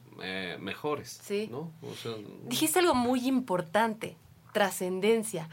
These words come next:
Speaker 1: Ujú.
Speaker 2: Creo que eso hace diferente a esta crisis de otras.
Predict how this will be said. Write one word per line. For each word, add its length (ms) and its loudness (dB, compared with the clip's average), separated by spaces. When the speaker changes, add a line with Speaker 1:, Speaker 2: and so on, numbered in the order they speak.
Speaker 1:
Ujú. 160 -2
Speaker 2:
Creo 180 4
que 240 4
eso 160 4
hace 260 4
diferente 640 4
a 80 8
esta 340 2
crisis 540 -2
de 220 0
otras. 640 0